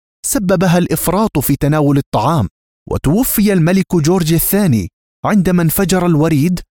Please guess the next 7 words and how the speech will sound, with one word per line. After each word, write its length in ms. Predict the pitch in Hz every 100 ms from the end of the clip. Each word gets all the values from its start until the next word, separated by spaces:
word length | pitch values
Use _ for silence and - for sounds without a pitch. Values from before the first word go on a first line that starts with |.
| -
أثناء 460 | 95 - 131 -
تواجده 680 | 156 160 160 147 160 147 170
في 80 | 170
الحمام، 640 | 175 180 180 190 156 78 - _ _ _ -
وكان 400 | 78 80 143 143
القصر 500 | 95 - 147 - 92
مسرحًا 640 | 90 160 - 185 185 170